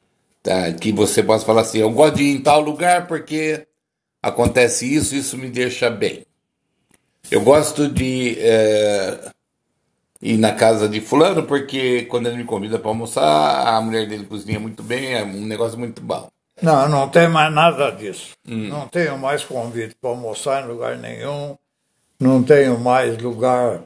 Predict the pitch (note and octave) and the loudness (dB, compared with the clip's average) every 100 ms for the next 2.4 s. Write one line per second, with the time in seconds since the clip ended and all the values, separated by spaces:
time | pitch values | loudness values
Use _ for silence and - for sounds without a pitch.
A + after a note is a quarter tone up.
0 | - B2+ C3 B2+ B2+ B2 - C3 A#2+ B2+ | 4 6 6 2 -4 -8 -8 -10 -6 -8
1 | A2 A#2 B2+ A#2 A#2+ C3 G#2+ B2 A#2 A#2+ | -6 -8 -10 -10 -6 -6 -6 -8 -8 -10
2 | C3 D#3 D#3 C3 | -14 -14 -8 -8